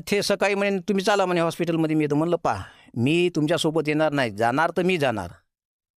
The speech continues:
तर, तर जाऊ शकतो, अन्यथा मी जाणार नाही." तर मग ते म्हणे, "ठीक आहे, तुम्ही जा." तर मी यवतमाळला क्रिटिकेअर हॉस्पिटलमध्ये गेलो. तिथं जे काही, अ, डोक्याचे डॉक्टर आहे, चेतन श-, राठोड, त्यांना सांगितलं, "तुम्हाला सीटी स्कॅन करावे लागेल,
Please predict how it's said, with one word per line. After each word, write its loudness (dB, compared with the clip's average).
तर, 2
तर 0
जाऊ 0
शकतो, 0
अन्यथा 2
मी 0
जाणार 0
नाही." -2
तर -4
मग -2
ते 0
म्हणे, -4
"ठीक -2
आहे, -2
तुम्ही -2
जा." -4
तर 2
मी 2
यवतमाळला 2
क्रिटिकेअर -2
हॉस्पिटलमध्ये 0
गेलो. -4
तिथं 0
जे 0
काही, 0
अ, 0
डोक्याचे -2
डॉक्टर -2
आहे, -2
चेतन 0
श-, -2
राठोड, 0
त्यांना 0
सांगितलं, 0
"तुम्हाला 0
सीटी -2
स्कॅन -2
करावे 0
लागेल, -6